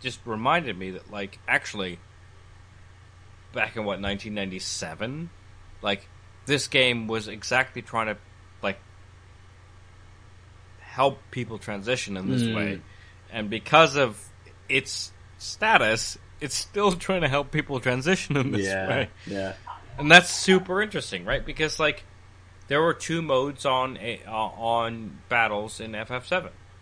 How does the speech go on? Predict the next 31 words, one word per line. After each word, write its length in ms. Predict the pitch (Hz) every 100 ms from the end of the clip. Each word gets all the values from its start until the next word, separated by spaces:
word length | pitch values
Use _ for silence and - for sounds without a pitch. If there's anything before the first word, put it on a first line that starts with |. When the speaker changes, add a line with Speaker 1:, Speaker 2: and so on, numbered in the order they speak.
| -
Speaker 1:
like, 120 | 98 - - -
because 600 | - 117 123 113 107 - - - - - -
one 260 | 113 131
was 280 | 120 123 120 - - - - - -
old 280 | 123 127 120
school 680 | - 127 117 117 113 110 - - - - - - - - - - - - -
Final 300 | 120 120 120
Fantasy, 440 | 120 110 104 139
and 100 | 123
the 60 | 113
other 160 | 117
was, 340 | 117 113 110 -
like, 280 | 110 107 - - - - - - 110 117
what 240 | 151 170
if 300 | 175 160 -
you 160 | 156 151
needed 320 | 160 151 147
to 60 |
be 140 | 143 147
more 220 | 147 151
twitchy? 680 | 143 - 175 - 113 92 - - - - - - - - - - - - - - - - - - - -
And 280 | 117 120 120
then 400 | 120 123 123 123 - -
now 300 | 120 120 131
what 180 | 127
you're 120 | 120 123
telling 260 | 131 127
me 120 | 123 120
is 360 | 120 110 - - - - - -
<laughs> 400 | - - - 117
they're, 300 | 110 -